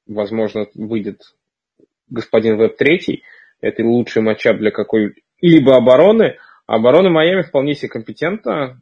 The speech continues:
Неплохие корнеры у них, оказывается, есть. Пашра-, пасраш очень приличный. Поэтому против, э, Баффало у них все может получиться.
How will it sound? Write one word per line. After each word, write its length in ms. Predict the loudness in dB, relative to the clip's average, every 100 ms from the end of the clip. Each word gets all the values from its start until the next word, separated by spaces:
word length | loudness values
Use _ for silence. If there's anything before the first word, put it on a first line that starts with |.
| _
Неплохие 640 | -12 -12 -4 -4 -4 -8
корнеры 400 | -2 -2 0 -2
у 40 | -2
них, 200 | -4 -6
оказывается, 680 | -2 0 0 -2 -4 -6 -4
есть. 320 | -4 -6 _ _ _ _ _
Пашра-, 540 | -6 -6 -2 -2 -2 -2
пасраш 440 | -2 2 0 0
очень 240 | -4 -6 -4
приличный. 720 | -2 -2 -6 -8 -8 -8 -12 _ _ _ _ _ _
Поэтому 880 | -2 2 2 0 -4 -2 -4 -4 -8 -8
против, 380 | -4 -4 -6 -12 -10
э, 760 | -4 -2 0 0 0 0 0 -2
Баффало 640 | -2 -2 -2 -2 -4 -4 -6 _ _ _ _ _ _ _ _ _ _ -12
у 80 | -6
них 200 | -6 -8
все 260 | -2 0
может 360 | 0 -4 -6 -8
получиться. 580 | -4 -4 -6 -16 -18